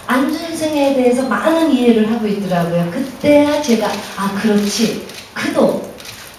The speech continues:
아주 그렇게 짙게는 아닐지 모르지만 늘 김자진 장군의 손자다, 김두한 장군의 뭐, 뭐 손자다, 뭐 이러한 이야기, 그 꼬리표, 또 그뿐 아니라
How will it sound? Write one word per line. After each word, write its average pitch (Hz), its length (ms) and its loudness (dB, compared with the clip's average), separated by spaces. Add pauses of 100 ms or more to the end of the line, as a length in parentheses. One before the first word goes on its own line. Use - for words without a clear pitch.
아주 320 260 -4
그렇게 - 260 -6
짙게는 359 540 -4
아닐지 240 400 2
모르지만 196 760 -2
늘 240 400 0 (280)
김자진 196 540 -2
장군의 185 480 -6
손자다, 180 880 -4
김두한 208 580 -2
장군의 190 680 -4 (140)
뭐, 202 120 -6
뭐 196 140 -2
손자다, 214 760 -2 (220)
뭐 269 100 -2 (100)
이러한 311 560 -2
이야기, 240 600 0
그 226 200 -4
꼬리표, 247 760 2 (240)
또 240 200 4
그뿐 302 360 -4
아니라 208 600 2